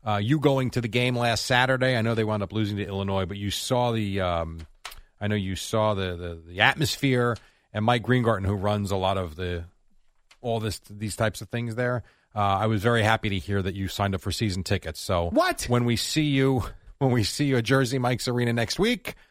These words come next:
Speaker 1: I will look forward to seeing you and Gina. But you gotta get there earlier so we can take a picture. Although there's gonna be plenty of opportunity. There's, like, eleven home games left.
Speaker 2: Oh, eleven games, yeah.
Speaker 1: So,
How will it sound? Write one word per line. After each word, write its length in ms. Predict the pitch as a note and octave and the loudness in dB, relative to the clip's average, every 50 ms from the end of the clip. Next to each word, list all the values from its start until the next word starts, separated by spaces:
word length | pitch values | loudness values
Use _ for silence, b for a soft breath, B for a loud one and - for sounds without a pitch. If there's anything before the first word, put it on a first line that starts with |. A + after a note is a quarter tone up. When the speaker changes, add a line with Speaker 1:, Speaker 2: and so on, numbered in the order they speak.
| b b | b b
Speaker 1:
I 80 | A2+ A2 | -2 0
will 100 | G#2+ A2 | 0 0
look 120 | G2+ - | 0 -2
forward 220 | - A2 G#2 G#2 G2 | -2 0 0 0 -2
to 60 | F#2 | -4
seeing 280 | - - A2 G#2 G#2 G#2+ | -4 -4 -2 0 0 2
you 100 | G#2 G#2 | 2 2
and 100 | G#2 F#2+ | 0 0
Gina. 180 | A2+ C#3 B2+ | 2 0 0
But 120 | A2+ A2 - | 0 0 2
you 60 | C3 | 2
gotta 140 | F#3+ G#3 G#3+ | 2 2 2
get 100 | G#3+ D#3+ | 2 2
there 80 | G3 F3+ | 2 2
earlier 400 | F3 G3 A3 A#3+ B3 A#3+ G#3 C#3+ | 4 2 2 2 2 2 0 0
so 120 | - - C#3+ | 0 0 -2
we 60 | D3 | -2
can 100 | D3 B2+ | 0 -2
take 120 | D#3 D3+ | -2 -2
a 40 | B2 | -2
picture. 400 | - F3 G3 - - C3+ F2+ D#2 b b b b b - | 0 -2 0 0 -2 -4 -4 -4 b b b b b 2
Although 360 | F#3 G3 G3+ G#3+ G#3 F#3+ E3+ | 4 6 6 6 4 4 4
there's 180 | D#3 E3 E3 C3+ | 4 4 4 4
gonna 60 | E3 | 4
be 80 | D3+ C#3 | 2 2
plenty 220 | - D3 D#3 D3 D3 | 2 4 4 4 6
of 60 | C3+ | 4
opportunity. 480 | B2 G#2+ A2 G#2 - - A#2 G#2 F2+ E2 | 4 4 2 -2 0 0 0 0 0 -2
There's, 240 | E2+ F2+ F#2+ F#2 F2+ | -2 -2 -2 -2 -2
like, 100 | G2 E2+ | -2 -2
eleven 280 | F2+ F2+ F#2+ F#2 F2+ | 0 0 0 0 0
home 160 | E2 F2+ F2+ | -2 -2 -4
games 200 | F2 E2+ D#2+ D2 | -4 -6 -8 -8
left. 100 | - - | -2 0
Speaker 2:
Oh, 140 | C3+ C#3 C3 | 0 0 0
eleven 320 | A#2+ A#2 B2 A#2+ A#2+ A#2+ A2 | 0 0 -2 0 0 -2 0
games, 280 | G2 F#2 F2+ F2 F2 | 0 -2 -2 -4 -4
yeah. 160 | G2+ G2+ F#2+ | -4 -4 -2
Speaker 1:
So, 400 | E2+ - F#2+ F2 F2 E2+ E2+ E2 | 0 0 0 0 0 0 -2 -4